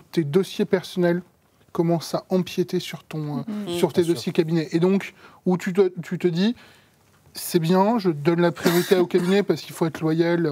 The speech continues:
Speaker 1: envers l'équipe, mais il y a un moment où je commence à toucher un peu le plafond de verre.
Speaker 3: Et c'est intéressant ce que tu dis, euh, notamment pour apprendre à facturer.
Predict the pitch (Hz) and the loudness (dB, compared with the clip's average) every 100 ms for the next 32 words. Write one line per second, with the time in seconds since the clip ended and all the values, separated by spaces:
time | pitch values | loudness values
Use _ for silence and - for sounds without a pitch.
0 | 143 143 143 156 151 - 196 - 170 160 | -2 -2 0 0 -2 -2 -4 0 0 0
1 | 160 _ _ _ _ _ _ _ 160 160 | -2 _ _ _ _ _ _ _ -2 2
2 | 170 190 190 160 170 143 175 175 180 - | 4 4 4 2 -4 0 0 2 0 -4
3 | 160 185 160 180 156 160 180 165 175 190 | -2 -2 0 0 0 -2 -2 0 0 0
4 | 117 139 139 165 160 185 - 127 - 120 | -2 0 0 0 0 -4 -4 -4 -4 -6
5 | 139 196 202 _ - - - - _ - | -4 -4 -6 _ -20 -20 -20 -20 _ 0
6 | 117 110 107 107 107 - 123 127 127 151 | 2 2 0 -2 -4 -2 -2 0 0 0
7 | 165 139 143 - 127 - 160 151 135 - | 0 -2 -2 0 -2 0 0 2 0 -2
8 | - - 131 120 | -6 -4 -4 -4